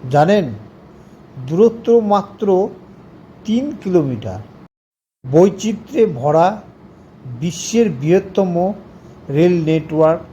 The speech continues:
হলো ভারতীয় রেল। প্রায় এক লক্ষ পনেরো হাজার কিলোমিটার এলাকা জুড়ে দেশের রেলপথ বিস্তৃত।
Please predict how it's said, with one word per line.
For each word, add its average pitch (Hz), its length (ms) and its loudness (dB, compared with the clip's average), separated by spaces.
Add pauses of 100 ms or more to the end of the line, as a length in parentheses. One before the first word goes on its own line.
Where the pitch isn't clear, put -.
(480)
হলো 151 240 0 (120)
ভারতীয় 151 520 -2
রেল। 113 240 -6 (960)
প্রায় 180 400 4 (1040)
এক 170 280 4
লক্ষ 208 380 2 (640)
পনেরো 190 420 0
হাজার 190 400 2
কিলোমিটার 180 640 0 (500)
এলাকা 165 480 2
জুড়ে 170 360 -2 (640)
দেশের 190 400 4 (480)
রেলপথ 175 580 0 (380)
বিস্তৃত। 143 440 -10